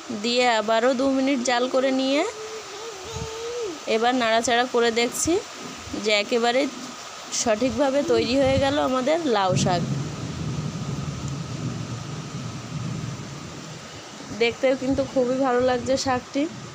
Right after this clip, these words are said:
আর এর মধ্যে যদি ল-, বেগুন দেওয়া যায় তাহলে কিন্তু আরেকটু ভালো হয়, কিন্তু আমি বেগুনটা ব্যবহার করিনি। তাহলে হয়ে গেল আমাদের লাউ শাক।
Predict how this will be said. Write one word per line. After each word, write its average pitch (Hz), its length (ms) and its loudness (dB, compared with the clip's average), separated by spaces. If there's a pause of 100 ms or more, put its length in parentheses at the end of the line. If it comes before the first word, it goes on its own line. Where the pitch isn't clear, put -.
(1080)
আর 233 200 0
এর 220 160 2
মধ্যে 233 300 2
যদি 269 280 4
ল-, 233 220 2 (200)
বেগুন 233 420 4
দেওয়া 262 240 6
যায় 233 260 4
তাহলে 226 320 2
কিন্তু 277 360 0
আরেকটু 226 500 0
ভালো 226 360 2
হয়, 214 240 4 (480)
কিন্তু 233 240 0
আমি 240 180 4
বেগুনটা 226 480 2
ব্যবহার 220 460 4
করিনি। 190 400 0 (380)
তাহলে 220 280 2
হয়ে 240 260 4
গেল 254 180 2
আমাদের 247 380 4
লাউ 233 300 4
শাক। 285 240 2